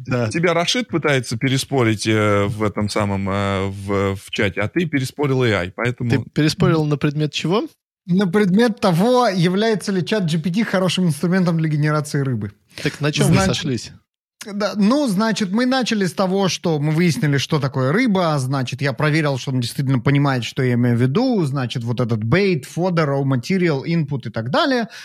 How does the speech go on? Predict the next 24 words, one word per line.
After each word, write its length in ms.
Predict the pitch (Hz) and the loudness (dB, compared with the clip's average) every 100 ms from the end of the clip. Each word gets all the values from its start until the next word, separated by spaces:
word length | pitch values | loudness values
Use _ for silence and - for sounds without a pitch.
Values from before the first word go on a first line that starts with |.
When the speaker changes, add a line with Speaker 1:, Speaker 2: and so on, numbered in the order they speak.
| - | -8
Speaker 3:
Потом 280 | 175 - - | -4 0 2
я 80 | 269 | 2
спросил, 360 | 233 185 190 | 2 2 2
можно 280 | 185 339 269 311 | 2 2 2 2
ли 60 | |
утверждать, 520 | 277 226 220 202 156 127 | 2 2 2 2 2 0
что 140 | 147 | -2
чат 200 | 190 170 | -2 0
Джи 120 | 147 | -2
Пи 140 | 143 165 | -2 0
Ти 160 | 208 | 0
хорош 460 | 180 190 214 165 - - | 2 2 4 2 0 -4
для 200 | 147 147 | -2 -2
подготовки 540 | 156 151 147 160 156 | 0 0 -2 -2 -2
рыбы 300 | 156 196 185 | -2 -2 -2
при 140 | 147 | -4
написании 480 | 143 135 131 147 131 | -4 -4 -2 0 0
статей 340 | - 127 135 131 | -2 -4 -2 0
и 20 | |
материалов? 560 | 123 143 160 107 - - _ _ _ _ _ _ _ _ _ _ | 0 0 0 0 -4 -20 _ _ _ _ _ _ _ _ _ _
Нельзя 500 | 156 254 392 370 240 | 2 2 4 4 4
утверждать, 560 | 165 143 156 139 131 117 | 4 4 2 2 0 -2
что 180 | - 143 | -4 -2
сервис 540 | 165 139 123 - - | 0 0 -2 -6 -12